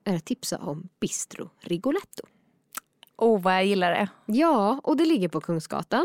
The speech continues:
Speaker 1: Och det känns säkerligen för många så här, "Men gud, det har legat där hur länge som helst, ser astråkigt ut." Ja, möjligt. Men gå in och prova råbiffen så snackar vi sen.
Speaker 2: Vi
Speaker 1: Eller
Speaker 2: hörs.
Speaker 1: <laughs> Vi hörs. Ja.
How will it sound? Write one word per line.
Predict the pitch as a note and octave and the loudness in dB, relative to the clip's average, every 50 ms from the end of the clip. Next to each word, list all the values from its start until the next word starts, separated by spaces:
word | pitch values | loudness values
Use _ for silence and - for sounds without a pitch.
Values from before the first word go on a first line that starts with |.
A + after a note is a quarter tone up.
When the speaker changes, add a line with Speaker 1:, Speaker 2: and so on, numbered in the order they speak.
| A4 - | 0 0
Speaker 1:
Och | - C4+ | -2 0
det | B3 C#4 | 0 0
känns | C4 - B3 A3 G#3 - | 0 0 -2 -2 -2 -2
säkerligen | - A3 - - F#3 F3 E3 D#3 E3 E3 | -4 -4 -4 -4 -4 -4 -2 -2 -4 -4
för | - E3+ | -4 -2
många | F#3 F3 D#3+ C#3 D3 | -2 -2 -2 -4 -6
så | F3 - E3+ | -6 -6 -6
här, | - | -4
"Men | G#3 G3+ G#3+ - | -4 -4 -6 -4
gud, | - A#3+ G3+ G3+ - | -6 -6 -6 -4 -4
det | G#3 | -6
har | G3+ | -6
legat | G#3 G3 G3 - | -6 -6 -6 -4
där | G3+ | -4
hur | G3+ G3 | -2 -2
länge | G3 G3 F#3+ | -2 -2 -4
som | - G#3+ G#3+ | -4 -4 -2
helst, | A3 G#3 G3 - | -2 -2 -4 -4
ser | - - - | -8 -8 -6
astråkigt | A#3 G#3+ G#3 - - - B3+ A#3 - - - - | -6 -6 -6 -8 -6 -4 -4 -4 -4 -4 -6 -4
ut." | D#3+ E3 E3+ - - - - - - - - - - _ _ _ - | -2 -2 -2 -4 -8 -16 -20 -20 -20 -20 -20 -20 -20 _ _ _ 0
Ja, | D#4 F4+ G4+ A#4 C5+ C5+ - _ _ - - _ _ _ _ - G#4 A4+ G#4+ | 2 4 4 4 2 0 -4 _ _ -20 -20 _ _ _ _ -4 0 2 4
möjligt. | F#4 F4 E4+ D4+ - - - - - - - - - - | 4 4 2 0 -2 -4 -8 -12 -14 -12 -14 -16 -6 0
Men | C#4 D#4 F4 F4+ D#4+ | 2 2 4 4 4
gå | E4+ F4 - | 2 2 4
in | F#4+ G4+ F4 E4 | 4 4 4 4
och | D#4+ - | 2 2
prova | - D#4 C4 G#3 A3 A#3+ | 2 2 4 4 4 4
råbiffen | C#4 A#3+ F#3 F#3 C4+ C4 - - D#3 F#2+ - | 4 4 4 2 2 0 0 -2 -4 -4 -4
så | - - A3 | -2 -2 -2
snackar | - - - - C4+ C#4 - - - B3 | -2 -2 0 0 0 0 0 0 -2 -2
vi | A3 G#3+ | 0 -2
sen. | - - - E3+ - _ _ _ _ _ _ _ - - - - - - | -2 -6 -10 -12 -18 _ _ _ _ _ _ _ -20 -20 -20 -20 -16 -2
Speaker 2:
Vi | - A#3 | 4 6
Speaker 1:
Eller | A3+ - A#4 - E3 D4 | 6 6 6 6 4 4
Speaker 2:
hörs. | D4+ - - - - - - - - - | 2 2 2 0 -2 -2 -4 -8 -6 2
Speaker 1:
<laughs> | - C#4+ C#4+ - - D4+ B3+ F#3+ F3 C4 | 4 4 4 6 6 6 6 6 6 4
Vi | B3+ C#4 C#4 C#4+ C#4 - - - | 4 6 4 4 2 0 -2 2
hörs. | - A4 - - - - - - | 2 2 2 2 -4 -8 -2 -2
Ja. | - | 0